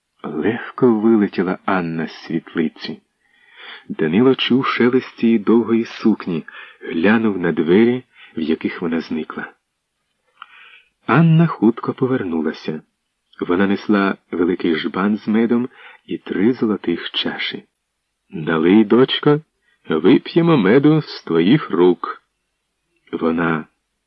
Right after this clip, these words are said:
налила в чаші меду і поставила їх перед батьком і гостями.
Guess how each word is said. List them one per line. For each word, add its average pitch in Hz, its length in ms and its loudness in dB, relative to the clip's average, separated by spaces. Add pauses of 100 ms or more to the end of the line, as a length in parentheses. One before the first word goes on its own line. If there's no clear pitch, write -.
(180)
налила 82 440 -2
в 78 60 -4
чаші - 360 -6
меду 87 440 0 (800)
і 87 80 -4
поставила 98 640 -2
їх 80 240 -2
перед 80 320 0
батьком 98 480 -4
і 85 100 -4
гостями. 78 680 -10